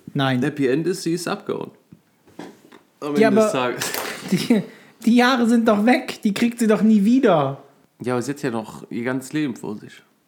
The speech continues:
Speaker 1: Ja, aber, d-, naja.
Speaker 2: Fast ihr ganzes.
Speaker 1: Meinst du, die macht jemals nochmal ein Date?
Speaker 2: Was weiß ich, Mann, du werd doch nicht so deep hier.
Speaker 1: Ja, Entschuldigung.
Speaker 2: Lass doch mal einen kleinen Witz machen.
Speaker 1: Du, ga-, einen kleinen Witz, du machst über Natascha Campos Witze?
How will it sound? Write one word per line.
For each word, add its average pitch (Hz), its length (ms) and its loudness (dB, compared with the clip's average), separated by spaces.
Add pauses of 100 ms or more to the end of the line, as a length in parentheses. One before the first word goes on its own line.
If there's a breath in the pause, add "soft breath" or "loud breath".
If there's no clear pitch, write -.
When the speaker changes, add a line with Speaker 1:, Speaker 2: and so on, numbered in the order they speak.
(140)
Speaker 1:
Ja, 139 160 0
aber, 131 140 -4
d-, 127 140 -8
naja. 135 600 -2 (260)
Speaker 2:
Fast - 280 -6
ihr 101 60 -8
ganzes. - 460 -14
Speaker 1:
Meinst 165 220 -2
du, 156 40 -4
die 147 100 -2
macht 190 220 0 (260)
jemals 208 540 2
nochmal 185 500 2
ein 143 220 -8
Date? 240 460 0 (440)
Speaker 2:
Was - 280 -18
weiß - 180 -14
ich, 165 320 -2
Mann, 117 180 0
du 107 420 -6
werd 165 160 -2
doch 139 60 -2
nicht 120 120 0
so 107 120 -4
deep 214 400 -2
hier. - 160 -4 (160)
Speaker 1:
Ja, - 160 0
Entschuldigung. 285 460 2
Speaker 2:
Lass 285 120 6
doch 233 60 6
mal 139 100 4
einen 117 80 -2
kleinen 123 220 0
Witz 214 220 -2
machen. 131 260 -2
Speaker 1:
Du, 294 160 4
ga-, 339 80 4 (100)
einen 320 240 0
kleinen 359 340 4
Witz, 403 280 2
du 359 100 2
machst 403 320 2
über 320 160 4
Natascha 294 540 2
Campos 285 520 2
Witze? 427 340 2